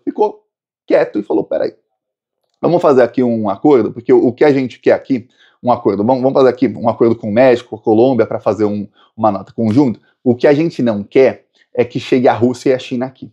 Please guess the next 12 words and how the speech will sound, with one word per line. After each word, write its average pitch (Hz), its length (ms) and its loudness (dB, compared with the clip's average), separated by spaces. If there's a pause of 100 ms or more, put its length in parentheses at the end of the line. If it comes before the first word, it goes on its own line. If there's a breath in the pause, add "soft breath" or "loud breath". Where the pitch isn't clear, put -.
Por 180 160 -6
quê? - 240 -10 (240 soft breath)
Porque - 120 -4
os 226 140 4
Estados 143 340 0
Unidos 127 340 -2
já 147 120 -4
estão - 180 -6
sempre 196 360 -4
metendo 170 500 0
o 165 80 4
bedelho 127 540 2